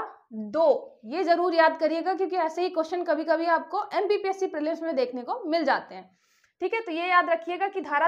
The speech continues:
तेरह उपधारा दो में है और भू राजस्व संहिता एक्ट जो है ये नाइनटीन फिफ्टी नाइन का है, ठीक है। नेक्स्ट देखते हैं, ये हो गया आपका पांढुरना, ये कौन से नंबर पे आएगा?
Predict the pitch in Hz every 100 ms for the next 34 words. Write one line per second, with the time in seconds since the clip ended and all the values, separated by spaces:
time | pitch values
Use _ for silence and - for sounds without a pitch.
0 | 330 302 294 339 381 - _ - 285 302
1 | 320 320 339 262 269 320 330 427 427 -
2 | 302 359 - - 220 208 359 392 339 349
3 | 349 311 302 294 339 349 - 269 330 -
4 | 330 349 277 202 - _ _ _ _ -
5 | 240 339 330 302 302 370 330 330 349 254
6 | 208 - 156 - _ _ _ _ - 370
7 | 453 - _ _ _ _ _ _ _ _
8 | _ _ _ _ _ _ _ _ - 277
9 | 277 233 - 180 190 _ _ _ _ -
10 | 311 370 370 370 359 370 392 294 262 262
11 | 269 262 214 - - _ _ 233 339 392
12 | 339 359 392 370 359 370 370 330 330 392